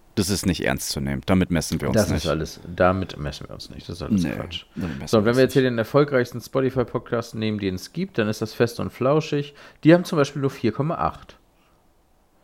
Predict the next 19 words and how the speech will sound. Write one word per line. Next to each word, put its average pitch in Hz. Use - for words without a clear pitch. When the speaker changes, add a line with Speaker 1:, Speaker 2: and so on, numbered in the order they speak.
Speaker 1:
Ja, 113
Speaker 2:
Man 120
Speaker 1:
super. 160
Speaker 2:
kann 156
also 147
offiziell 196
sagen, 107
Speaker 1:
Wir 104
Speaker 2:
laut 123
Speaker 1:
sind 113
besser. 170
Speaker 2:
Spotify 170
Analytics 139
Speaker 1:
Sind 104
Speaker 2:
ist -
Speaker 1:
wir 117
besser? 147
Speaker 2:
unser 214
Podcast -